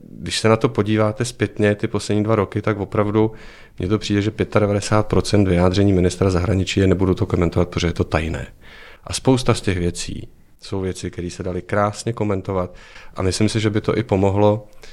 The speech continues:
takovému tomu jako obecnému povědomí o tom, proč vláda dělá, co dělá. A trošku by to tlumilo takovou tu hysterii toho, že jsme nějaký váleční štváči a že, že tady děláme všechno pro to, aby jsme způsobili, že na Českou republiku za chvilku někdo zaútočí.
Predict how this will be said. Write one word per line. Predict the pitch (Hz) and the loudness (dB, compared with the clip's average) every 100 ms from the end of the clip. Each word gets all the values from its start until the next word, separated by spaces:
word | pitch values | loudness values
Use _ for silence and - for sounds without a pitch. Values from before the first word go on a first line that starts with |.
| - - | -12 -8
takovému | 98 - 104 107 | -4 0 2 2
tomu | - 104 101 | 0 0 0
jako | 95 113 | 0 0
obecnému | 92 95 - 101 107 | 0 -4 -2 -2 0
povědomí | 110 95 98 98 101 107 | 0 0 2 2 0 0
o | 92 | -2
tom, | - 101 101 104 - - - - | -2 0 0 -4 -8 -20 -20 -8
proč | 92 | -6
vláda | 92 92 90 92 | 0 0 0 0
dělá, | 90 92 | -2 -4
co | - 95 | -4 -4
dělá. | 92 85 - - - - - - - | -2 -4 -6 -10 -18 -20 -20 -18 -6
A | 95 90 87 | -2 -2 -4
trošku | - - - - | -4 -6 -4 -2
by | 95 | -2
to | 98 | -2
tlumilo | - 90 90 90 | 0 2 4 2
takovou | 92 - 90 | 0 -2 0
tu | 104 | 0
hysterii | 92 - - 95 95 95 92 - - - - - | 0 -2 2 4 6 4 2 -4 -18 -18 -8 0
toho, | 90 90 90 | 2 2 2
že | 90 95 90 90 90 | 2 2 2 2 0
jsme | 90 - 92 | -4 -2 0
nějaký | 87 87 92 | 0 0 -2
váleční | 87 80 - 95 | 0 0 -2 -4
štváči | - - 82 85 - 90 90 | -4 -2 -2 -2 0 2 4
a | 90 | 4
že, | 90 90 90 | 2 2 0
že | 90 | 0
tady | 90 85 | -4 -2
děláme | 87 85 90 | 0 0 -2
všechno | - - 92 | -4 -2 -2
pro | 85 | -2
to, | 85 87 | 0 0
aby | 80 85 | 0 -2
jsme | - 95 92 - - - | 0 0 0 -8 -18 -14
způsobili, | - 92 - 85 82 85 | -8 -4 0 2 4 4
že | 87 | 4
na | 82 | 2
Českou | - - 90 | -2 -4 -2
republiku | 82 - 82 80 82 | -2 -2 -2 -2 -2
za | 82 | -4
chvilku | - 82 80 | -2 -2 -2
někdo | 80 82 | 0 -2
zaútočí. | 82 - 110 - - 82 | -2 -4 -8 -8 -10 -10